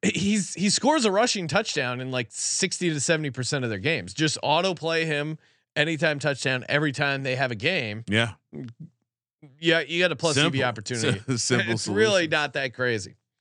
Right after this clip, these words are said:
Speaker 1: What else you like, Ryan?
Speaker 2: All right, uh, I'll pop all over the place. I'll hop over to the next game. Kyren Williams,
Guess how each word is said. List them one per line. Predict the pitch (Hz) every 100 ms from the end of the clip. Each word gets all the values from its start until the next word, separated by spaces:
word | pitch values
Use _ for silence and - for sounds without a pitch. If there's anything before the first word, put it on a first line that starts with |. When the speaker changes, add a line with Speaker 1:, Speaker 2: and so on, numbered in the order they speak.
| _ _ _
Speaker 1:
What | - 185
else | 185
you | 190
like, | 156 135
Ryan? | 135 127
Speaker 2:
All | 135
right, | 135 127
uh, | 123 135 135 131 131
I'll | 120 147
pop | 175 170 160
all | 143 123
over | 117 113
the | 107
place. | 113 110 104 95 -
I'll | 104 98
hop | 110 104 -
over | - 110 107 104
to | 95
the | 85
next | 90 92 87 -
game. | 92 87
Kyren | 80 101 104 117 127 123 113 92
Williams, | 101 98 98 95 92 90 - -